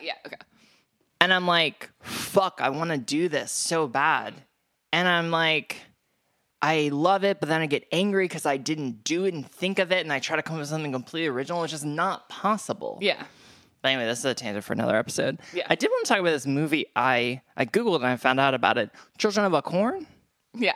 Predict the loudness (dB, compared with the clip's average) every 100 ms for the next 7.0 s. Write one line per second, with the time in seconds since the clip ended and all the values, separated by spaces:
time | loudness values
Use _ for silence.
0 | -4 -18 -16 -2 0 0 -2 -2 0 2
1 | 0 -2 -4 -2 0 0 0 0 2 -2
2 | -2 0 0 0 -4 -16 _ 2 4 4
3 | 0 0 2 2 2 2 0 -6 -2 0
4 | 4 4 2 0 -2 -2 -6 -12 -20 _
5 | _ _ _ _ _ _ _ _ 4 4
6 | 4 4 4 2 4 4 2 0 -2 -4